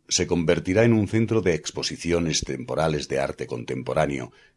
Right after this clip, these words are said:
gestionado por la Caja de Ahorros de la Inmaculada.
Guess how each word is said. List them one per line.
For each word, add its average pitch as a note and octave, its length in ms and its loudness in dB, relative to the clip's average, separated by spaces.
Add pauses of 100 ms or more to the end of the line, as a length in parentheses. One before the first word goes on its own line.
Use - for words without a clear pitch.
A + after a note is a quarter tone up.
gestionado F#2 520 0
por F2+ 140 0
la C2 140 -2
Caja - 220 -6
de A#1+ 140 -8
Ahorros A#1 460 -8
de - 80 -6
la A#1 120 -6
Inmaculada. A1+ 640 -12